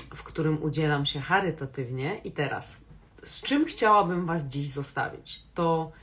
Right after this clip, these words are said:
mówiliśmy już dużo o boskiej synchronizacji. Nie będę się tutaj powtarzać, ale mniej więcej to są takie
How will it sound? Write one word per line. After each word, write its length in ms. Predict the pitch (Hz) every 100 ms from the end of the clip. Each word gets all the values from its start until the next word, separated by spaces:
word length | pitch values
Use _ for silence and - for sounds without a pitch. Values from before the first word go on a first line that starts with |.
| - - - - - - -
mówiliśmy 560 | 185 269 349 339 247 226
już 220 | 208 185
dużo 560 | 170 156 220 208 202
o 80 | 165
boskiej 460 | 139 160 156 - 151
synchronizacji. 1000 | - 151 147 143 131 127 123 - 147 196 -
Nie 220 | 156 151 151
będę 300 | 160 208 220
się 120 | 202
tutaj 240 | 175 175
powtarzać, 580 | 165 151 139 127 139 151
ale 180 | 170 185
mniej 240 | 220 226
więcej 400 | 202 170 156 165
to 120 | 160
są 180 | 156 160
takie 400 | 156 160 160 156